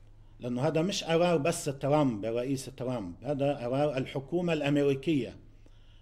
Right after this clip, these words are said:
المؤسسة الأمريكية الحاكمة. اليوم هي تثبت دا-، من جديد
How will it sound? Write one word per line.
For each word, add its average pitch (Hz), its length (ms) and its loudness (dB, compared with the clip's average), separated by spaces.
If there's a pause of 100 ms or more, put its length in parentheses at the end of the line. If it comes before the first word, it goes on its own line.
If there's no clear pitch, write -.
(120)
المؤسسة 151 680 2
الأمريكية 143 720 2
الحاكمة. 131 680 2 (1700)
اليوم 196 480 10
هي 208 200 10
تثبت 196 520 2 (460)
دا-، 160 440 4
من 156 220 2
جديد 147 560 0